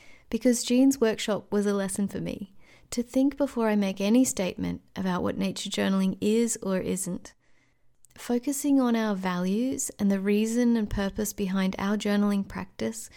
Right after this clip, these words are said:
will help us understand whether our journals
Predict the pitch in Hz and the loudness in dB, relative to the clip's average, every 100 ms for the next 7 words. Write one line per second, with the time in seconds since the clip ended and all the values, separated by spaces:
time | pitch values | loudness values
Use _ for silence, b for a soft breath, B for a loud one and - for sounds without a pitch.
0 | B B B B B 226 233 240 262 285 | B B B B B -2 -2 -2 -2 0
1 | 269 254 - 208 196 202 202 b b b | 0 0 -4 -2 -2 -2 -6 b b b
2 | - 220 226 233 233 226 202 208 208 | -2 2 2 2 0 0 0 0 -2